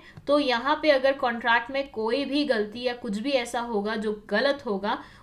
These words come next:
उसके लिए ये आउटसाइडर लायबल होगा, ना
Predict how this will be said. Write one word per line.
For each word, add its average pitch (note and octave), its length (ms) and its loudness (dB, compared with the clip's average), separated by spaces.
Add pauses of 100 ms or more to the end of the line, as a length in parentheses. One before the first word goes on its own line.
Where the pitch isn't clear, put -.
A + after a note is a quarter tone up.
(160)
उसके D4+ 380 -2
लिए C#4+ 180 2
ये C#4+ 240 0
आउटसाइडर A#3 880 0
लायबल G#3 480 0
होगा, G3+ 380 -2
ना G3+ 260 -2